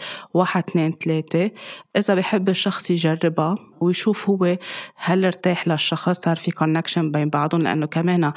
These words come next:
بيصير في نوع من ال-، الترابط بين ال-، الشخص اللي عم بيروح يعمل علاج بالطاقة أو بالعلاج النفسي. في ناس بترتاح لأشخاص، ما بترتاح لأشخاص آخرين. في أنا روح أقول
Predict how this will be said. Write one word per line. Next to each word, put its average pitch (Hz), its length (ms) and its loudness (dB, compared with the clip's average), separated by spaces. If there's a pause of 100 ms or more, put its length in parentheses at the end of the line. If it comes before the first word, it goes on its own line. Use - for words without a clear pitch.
(320)
بيصير 180 260 0
في - 500 -2
نوع 180 240 2
من 165 200 2
ال-، 156 720 -2 (160)
الترابط 170 920 0 (280)
بين 165 280 2
ال-، 151 340 -2
الشخص 156 520 -2
اللي 156 120 -2
عم 156 100 0
بيروح 165 420 0
يعمل 160 320 2
علاج 151 460 0
بالطاقة 156 380 -2
أو - 280 0
بالعلاج 156 520 -2
النفسي. 156 540 -2 (340)
في - 160 0
ناس 196 260 2
بترتاح 175 500 -2
لأشخاص، 160 580 -2
ما 165 60 0
بترتاح 165 420 -4
لأشخاص 156 440 -2
آخرين. 156 400 -2
في 175 360 -2
أنا 165 160 0
روح 165 180 -4
أقول 170 220 0